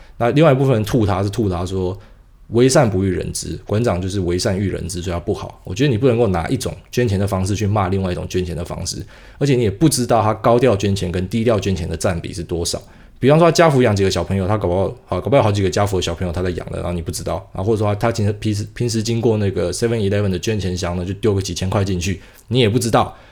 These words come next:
好，你只看到说他捐给警消，他捐给部队，然后呢，你就出来刁他。我觉得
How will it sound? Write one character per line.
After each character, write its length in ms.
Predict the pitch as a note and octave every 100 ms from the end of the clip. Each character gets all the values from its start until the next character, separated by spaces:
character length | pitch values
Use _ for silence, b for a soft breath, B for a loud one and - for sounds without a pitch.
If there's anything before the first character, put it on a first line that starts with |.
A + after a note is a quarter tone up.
| B
好， 120 | B2
你 80 | E3
只 100 | B2
看 160 | D3+ D3
到 180 | D#3
说 120 | C3 B2
他 120 | A#2+
捐 180 | B2+ A#2+
给 100 | G2
警 260 | F2 E2
消， 280 | - F#2+ F#2
他 100 | G2+
捐 220 | G#2 G2+
给 100 | F2+
部 200 | - G2+
队， 220 | G#2+ F2 - B B B -
然 100 | F2+
后 60 |
呢， 100 | F#2+
你 80 | F#2
就 60 | G2+
出 100 | G#2
来 60 | F2+
刁 280 | - E2+ D#2+
他。 180 | E2
我 100 | E2
觉 180 | E2 F#2
得 200 | G2 F#2